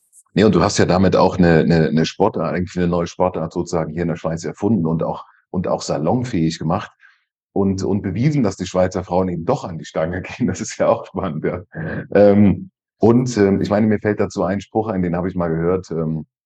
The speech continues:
der ist von einem, von einem Österreicher, der hat den gesagt, der hat gesagt, „Ein entschlossener Mensch ist immer die Mehrheit.“ Ähm, das ist vielleicht auch ein Spruch, den, der für unsere Zuhörer wichtig ist, denn wenn die das hören, ich meine, ich habe mir mal so ein paar Sachen aufgeschrieben, die du gerade gesagt hast. Du hast gesagt, verzweifelt.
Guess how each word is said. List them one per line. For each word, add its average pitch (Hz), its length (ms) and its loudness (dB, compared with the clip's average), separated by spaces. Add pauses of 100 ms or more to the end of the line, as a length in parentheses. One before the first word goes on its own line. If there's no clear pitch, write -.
(280)
der 80 140 -2
ist 82 160 -6
von 85 160 -2
einem, 80 300 -2
von 87 140 -4
einem 82 120 -2
Österreicher, 87 520 -4
der 71 140 -8
hat 73 140 -10
den 82 120 -4
gesagt, 80 280 -4
der 82 80 -6
hat 80 100 -10
gesagt, 82 280 -6 (100)
„Ein 101 220 -2
entschlossener 90 580 -4
Mensch 82 240 -2
ist 80 140 -10
immer 87 200 -4
die 80 140 -6
Mehrheit.“ 69 460 -6 (1040)
Ähm, 76 440 -2
das 78 140 -4
ist - 20 -14
vielleicht 85 240 0
auch 82 120 4
ein 90 100 0
Spruch, 95 280 0
den, 82 260 0
der 80 200 0
für 90 100 -2
unsere 87 220 -2
Zuhörer 98 400 0
wichtig 78 240 -8
ist, - 120 -8
denn 80 140 0
wenn 82 140 2
die 85 80 0
das 90 200 -2
hören, 98 300 0 (400)
ich - 40 -16
meine, 90 200 -2
ich 85 100 -4
habe 95 120 -4
mir 95 80 -2
mal 92 120 0
so 92 80 -4
ein 92 60 -2
paar 90 160 -2
Sachen 87 240 -2
aufgeschrieben, 92 400 -4
die 85 80 -4
du 87 80 -4
gerade 78 260 -4
gesagt 80 340 -6
hast. - 260 -14 (420)
Du 85 80 4
hast 82 120 0
gesagt, 85 280 0
verzweifelt. 82 600 0